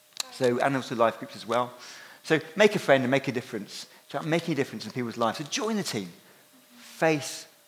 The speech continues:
works through love. Our vision, um, ministry is meeting needs in love. We're all about, whether it's in this local church or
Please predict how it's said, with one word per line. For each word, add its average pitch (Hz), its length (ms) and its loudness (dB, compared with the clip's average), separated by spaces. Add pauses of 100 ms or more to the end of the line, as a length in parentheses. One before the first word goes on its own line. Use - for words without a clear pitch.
(140)
works 120 540 -4 (160)
through 120 200 -6
love. 104 360 -8 (840)
Our 131 120 4
vision, 131 460 4 (320)
um, 113 340 4 (200)
ministry 139 560 2 (180)
is 110 120 -8
meeting 131 400 -2
needs 123 320 -4
in 107 120 -6
love. - 340 -10 (360)
We're - 100 -4
all 151 200 2
about, 120 320 6 (340)
whether 131 160 0
it's 131 100 -6
in 156 160 0
this 165 160 2
local 151 240 4
church 143 440 0
or 131 80 -6